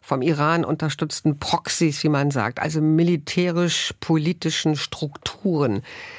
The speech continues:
die ist ja vor unseren Augen in den letzten Jahren immer deutlicher geworden. Also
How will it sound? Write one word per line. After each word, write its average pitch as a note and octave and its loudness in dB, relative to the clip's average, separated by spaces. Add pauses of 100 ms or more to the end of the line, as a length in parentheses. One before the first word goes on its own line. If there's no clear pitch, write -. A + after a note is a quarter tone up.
(160)
die F#3 4
ist F#3+ 2
ja F#3+ 2
vor B3 0
unseren E3+ 4
Augen D#3 2
in D3+ 2
den E3+ 2
letzten F3 -2
Jahren D#3 0
immer F3 -2
deutlicher D#3+ -2
geworden. C#2+ -6
Also D#3+ 2